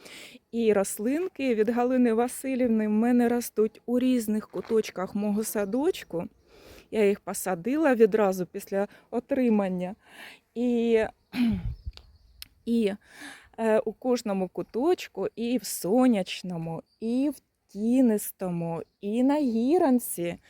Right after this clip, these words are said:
я буду вітатися з Галиною Васильівною. Ось так. Ну, і ще подивіться, будь ласка, шавлія. Ось шавлія, яку я отримала від,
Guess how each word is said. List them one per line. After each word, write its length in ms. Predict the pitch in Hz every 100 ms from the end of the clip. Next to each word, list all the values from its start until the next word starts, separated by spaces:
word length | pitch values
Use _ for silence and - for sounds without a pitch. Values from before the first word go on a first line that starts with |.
| - -
я 160 | 185
буду 260 | 180 185 175
вітатися 720 | 175 - - 262 370 - 349
з 60 | 247
Галиною 640 | 202 170 175 190 226 247
Васильівною. 1200 | 240 247 - - 175 185 175 180 180 175 175 180 190 _ - - - -
Ось 380 | 190 277 - -
так. 500 | 247 226 233 - _ _ _ - - - - -
Ну, 340 | 226 269 392 453 -
і 100 | 262
ще 400 | 294 - 330 233 -
подивіться, 680 | 208 196 240 262 247 - 208
будь 140 | 208
ласка, 420 | 214 202 - - 190
шавлія. 800 | - 370 415 294 202 175 175 196 _ _ - - - -
Ось 260 | 233 -
шавлія, 460 | 427 494 349 262 214
яку 400 | 220 233 - 381
я 240 | 311 254 240
отримала 920 | 233 233 - 208 208 196 196 220 269 403 453 _ - - - - -
від, 640 | 196 214 233 294 - -